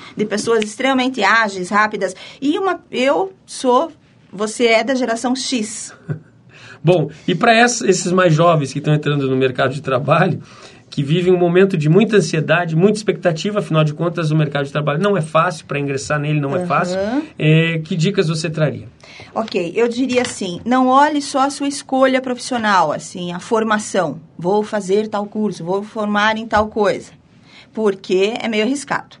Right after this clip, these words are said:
Speaker 1: <laughs> né? Eu sou especialista, é, tô concluindo uma especialização em gestão de carreiras e talentos, e a gente fala muito lá, o que carreira é essa? <laughs> Né? Com um mundo tão dinâmico. Com um mundo
Speaker 2: Versatilidade
Speaker 1: com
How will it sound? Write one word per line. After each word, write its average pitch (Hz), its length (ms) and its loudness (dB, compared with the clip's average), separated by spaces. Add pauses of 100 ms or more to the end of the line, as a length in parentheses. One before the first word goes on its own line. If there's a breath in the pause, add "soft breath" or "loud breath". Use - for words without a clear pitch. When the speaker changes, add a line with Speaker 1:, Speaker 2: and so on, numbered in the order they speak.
(120)
Speaker 1:
<laughs> - 800 -14
né? 196 300 0 (220 loud breath)
Eu 185 140 -4
sou 208 100 -2
especialista, 220 800 -2 (480 soft breath)
é, 208 320 2
tô 208 140 -6
concluindo 214 400 -2
uma 214 80 -2
especialização 208 640 -2
em 262 40 2
gestão 240 280 -2
de 247 80 -6
carreiras 247 400 0
e 254 60 -2
talentos, 165 680 -4
e 156 200 -8
a 180 40 -8
gente 190 280 -12
fala 233 520 -4
muito 277 280 -4
lá, 190 160 -2
o 170 80 -6
que 285 160 -8
carreira 277 400 -2
é 240 100 -2
essa? 170 320 -4
<laughs> 175 220 -6 (400 loud breath)
Né? 208 160 0
Com 262 140 0
um 247 120 4
mundo 254 320 2
tão 320 220 2
dinâmico. 247 680 0 (460 loud breath)
Com 247 80 2
um 247 40 0
mundo 247 180 0
Speaker 2:
Versatilidade 160 880 2
Speaker 1:
com 370 60 4